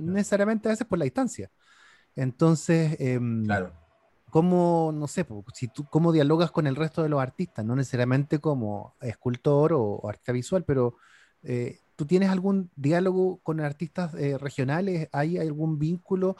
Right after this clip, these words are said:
Speaker 2: ¿Se genera algo o, o, o, o no necesariamente?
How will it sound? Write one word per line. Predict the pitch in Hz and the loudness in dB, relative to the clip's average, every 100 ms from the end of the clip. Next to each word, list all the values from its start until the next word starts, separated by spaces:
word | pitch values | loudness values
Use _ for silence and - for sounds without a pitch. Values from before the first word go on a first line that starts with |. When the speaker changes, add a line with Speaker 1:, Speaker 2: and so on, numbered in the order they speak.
| - - _ _ | -12 -20 _ _
Speaker 2:
¿Se | - 143 | -14 -12
genera | 135 127 123 151 160 | -4 -2 0 0 0
algo | 190 202 220 254 | 0 0 -4 -6
o, | - | -2
o, | 139 135 139 131 | 0 0 -4 -4
o, | 127 117 113 123 123 | -4 -4 -4 -4 -4
o | |
no | 127 131 131 | -4 -2 0
necesariamente? | 139 135 123 107 95 - | -2 -2 -4 -6 -10 -18